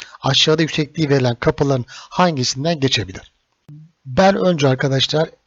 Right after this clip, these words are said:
arabanın en altından pastanın üstüne kadar,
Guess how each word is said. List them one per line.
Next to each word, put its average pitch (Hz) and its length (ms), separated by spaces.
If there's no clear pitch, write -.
arabanın 147 640
en 160 160
altından 113 800
pastanın 135 540
üstüne 147 500
kadar, 117 320